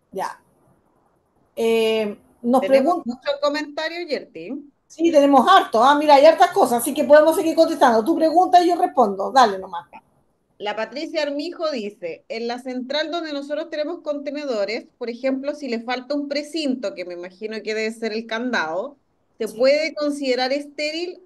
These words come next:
Speaker 2: o cuando quedan algunas go-, gotas de agua?"
Speaker 1: Ya, a ver, Patricia. Mira, tú puedes cos-, o sea, a ver, el, el, el que tenga el candado, el precinto o no lo tenga,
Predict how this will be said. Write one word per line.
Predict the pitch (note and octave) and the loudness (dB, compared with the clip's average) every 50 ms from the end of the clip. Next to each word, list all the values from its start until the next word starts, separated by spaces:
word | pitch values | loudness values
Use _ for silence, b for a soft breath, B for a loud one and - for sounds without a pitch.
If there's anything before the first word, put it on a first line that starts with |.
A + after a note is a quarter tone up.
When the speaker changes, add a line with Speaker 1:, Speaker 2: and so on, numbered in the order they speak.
| _ | _
Speaker 2:
o | - A#3 A3+ A3+ | -6 -6 -4 -2
cuando | A#3 B3 B3 B3 A#3+ A3+ A#3+ A#3 A#3 - - _ _ _ _ _ _ - | -2 -2 -2 -2 -2 -4 -4 -4 -6 -8 -18 _ _ _ _ _ _ -8
quedan | C4+ C#4+ C#4 D4 C#4+ C#4 | -6 -4 -4 -4 -4 -4
algunas | C4+ C4 B3+ - C4+ C4+ C#4 C#4+ C#4+ - - | -4 -4 -4 -4 -4 -4 -6 -8 -10 -10 -6
go-, | - C4+ C#4 C4+ - - | -4 -4 -4 -4 -8 -14
gotas | A3 G#3 B3+ C4 C4 C#4+ C#4+ C#4 | -8 -6 -4 -4 -4 -6 -6 -4
de | A3+ B3 A#3 | -2 -2 0
agua?" | A#3+ C4 C4+ C4+ D#4+ F4 G#4+ A#4 A4+ _ _ _ _ _ _ _ _ _ _ _ _ - | 0 -2 -4 -4 -6 -8 -8 -8 -12 _ _ _ _ _ _ _ _ _ _ _ _ -12
Speaker 1:
Ya, | G3+ F#3 - - - | -10 -10 -8 -2 2
a | A#3 B3+ | 4 6
ver, | C#4+ D4+ D4 | 6 6 6
Patricia. | - E4 D#4+ D4 A#3+ G#3 - - - - _ _ _ _ _ _ _ _ _ _ _ _ _ _ _ _ _ _ _ _ _ _ _ _ _ _ _ - | 4 2 2 0 -2 -4 -4 -8 -14 -16 _ _ _ _ _ _ _ _ _ _ _ _ _ _ _ _ _ _ _ _ _ _ _ _ _ _ _ 2
Mira, | C4+ C#4+ C4+ G#3+ - - - _ _ _ _ _ _ _ _ _ _ _ _ _ _ - | 6 6 6 6 4 -2 -8 _ _ _ _ _ _ _ _ _ _ _ _ _ _ 4
tú | F#4 F#4+ F#4+ - | 4 4 4 6
puedes | F4 G4 G#4 A4+ C5 C5 - | 6 6 8 10 8 8 6
cos-, | - F4 D4 C#4+ - | 4 2 2 2 0
o | A#3+ | 0
sea, | A3+ A#3+ A3 G3+ | 2 2 4 4
a | A3 B3 | 4 4
ver, | A#3+ A3+ | 4 2
el, | A3+ A3+ A3 - - | 0 -4 -4 -4 0
el, | C4 A#3+ A#3+ A#3+ A#3+ A#3 A3+ - _ - | 0 2 4 4 2 0 -2 -6 _ -2
el | - A#3+ A3+ G#3 - | 0 0 0 0 -2
que | A#3+ G#3+ | -6 -2
tenga | A3+ C#4+ D#4 E4+ F4 E4 E4 D#4+ | 2 4 4 4 4 6 6 4
el | D#4+ D#4 - | 4 4 2
candado, | C4 B3+ B3 B3 A#3 C4 C4 C4 C4 C4 | 2 2 4 4 6 8 8 8 8 8
el | B3 - | 6 4
precinto | - A3 G#3+ - - - C#4+ C#4+ C#4 C4+ B3+ C4 - A#3+ A#3 | 2 -2 -2 -2 -2 0 2 4 4 4 2 2 2 2 2
o | G#3+ G#3+ | 2 2
no | A3+ C4 C#4+ | 4 4 6
lo | D4 D4+ D4+ | 6 6 6
tenga, | D4+ D4+ D4 D4 D4 D4 D#4+ F4 | 6 4 2 2 2 2 2 2